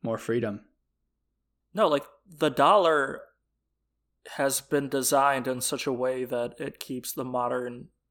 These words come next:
Speaker 2: you know, legal economy functional.
Speaker 1: Yeah.
Speaker 2: That and, like,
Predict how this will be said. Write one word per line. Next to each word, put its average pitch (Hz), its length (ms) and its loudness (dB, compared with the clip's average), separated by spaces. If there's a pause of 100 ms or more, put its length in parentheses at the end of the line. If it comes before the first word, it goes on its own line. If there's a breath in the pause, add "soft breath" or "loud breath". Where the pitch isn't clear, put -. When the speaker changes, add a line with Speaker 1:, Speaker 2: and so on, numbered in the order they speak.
(160)
Speaker 2:
you 135 120 -8
know, 123 80 -8
legal 135 440 -2
economy 123 460 -6
functional. 139 720 -12 (400)
Speaker 1:
Yeah. 147 240 0 (520)
Speaker 2:
That 185 360 4
and, 160 220 0
like, 135 300 0